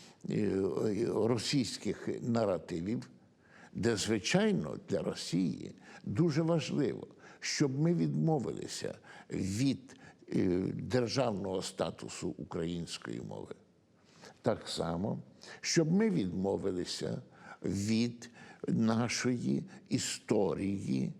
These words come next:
від нашої культури і, зрештою, визнали, що ви ніхто інші, як росіяни. Ну, тільки трошки не такі росіяни, як росіяни, але все одно росіяни,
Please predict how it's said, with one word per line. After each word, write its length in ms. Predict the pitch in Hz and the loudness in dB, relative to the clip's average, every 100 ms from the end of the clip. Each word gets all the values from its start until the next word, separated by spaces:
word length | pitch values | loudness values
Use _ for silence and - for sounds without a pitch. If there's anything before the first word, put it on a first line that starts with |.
| - - - | -16 -18 -10
від 320 | 90 107 107 | 0 0 2
нашої 600 | 113 135 127 - 76 - - | 2 2 0 -2 -2 -4 -4
культури 720 | - - - - 202 196 - 151 - - - | -4 -4 -4 -2 0 2 0 -2 -10 -6 2
і, 140 | 339 | 4
зрештою, 720 | 165 202 226 165 - 202 190 | 6 4 4 2 2 4 4
визнали, 1040 | 202 175 156 240 247 151 - - 62 - - - - | 4 4 4 6 4 2 0 -2 -2 -2 -4 -12 -14
що 260 | - - 196 | -4 2 4
ви 160 | 202 | 4
ніхто 480 | 208 202 - - 202 | 6 4 2 2 2
інші, 760 | - 208 220 202 - - 107 - - | 4 4 4 4 0 0 -2 -2 -4
як 400 | - 123 180 185 - - - | 0 4 4 2 -6 -4 2
росіяни. 960 | 180 190 - 233 214 185 107 - - - - - - - | 4 4 2 2 4 2 2 -2 -8 -14 -20 -20 -20 -2
Ну, 140 | 349 370 | 2 2
тільки 380 | - 208 214 | 2 2 2
трошки 460 | 180 190 185 - 185 | 2 2 2 2 2
не 140 | 175 | 2
такі 440 | 151 170 - 185 151 | 2 0 2 2 4
росіяни, 720 | 98 90 - 101 87 90 58 | 2 -2 -2 0 0 0 -2
як 200 | 87 - | -4 -4
росіяни, 720 | 76 80 - 76 71 - - - - | -6 -6 -6 -4 -4 -6 -12 -10 0
але 200 | - 220 | 4 4
все 220 | 226 - 180 | 2 2 2
одно 320 | - 127 120 | 2 0 0
росіяни, 640 | 104 - 69 65 - 156 | -2 -4 -6 -6 -6 -10